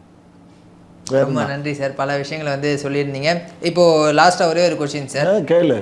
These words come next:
Speaker 2: <laughs> நிவேதா பெத்ராஜ் அவங்க வந்து இது பண்ணியிருந்தாங்க
Speaker 1: நிவேதா
Speaker 2: இல்லையா?
Speaker 1: பெத்ராஜ்.
Speaker 2: அவங்க ஒரு நடிகை.
Speaker 1: நிவேதா பெத்ராஜ்னு ஒரு நடிகையா?
Speaker 2: நடிகை.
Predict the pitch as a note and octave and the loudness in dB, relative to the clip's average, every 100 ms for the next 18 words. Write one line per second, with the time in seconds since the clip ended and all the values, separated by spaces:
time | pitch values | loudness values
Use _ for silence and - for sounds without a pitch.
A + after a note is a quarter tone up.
0 | - D#3+ E3 F#3 C3+ C3+ D3 F3 G#3+ G#3 | 0 0 2 -2 -4 -10 -6 0 2 2
1 | F#3+ E3 E3+ D#3+ C#3+ C3+ C3+ C3+ C#3 D3 | 2 0 -2 0 0 -2 -4 -6 -4 -2
2 | C3+ B2+ D3 C#3+ C3+ D3 C3 C3+ B2+ A#2 | -2 -2 -4 -2 -2 -2 0 0 0 -2
3 | A2+ - A2+ A2 D#3+ F#3 G3+ F#3 F3+ G#3 | -6 -4 -6 0 2 2 2 2 0 0
4 | D#3 - - - - - - - - _ | -2 -6 -20 -20 -20 -20 -20 -20 -20 _
5 | - - C3 B2+ C#3 C#3+ C#3+ C#3 B2 A#2+ | -20 -20 -12 -6 -4 -2 -2 -4 -2 -4
6 | A#2+ B2 A2+ A#2 A2+ G#2+ A2 A#2 G#2+ - | -2 -2 -2 -2 -2 -2 -4 -2 0 0
7 | B2 G#2+ | 0 -2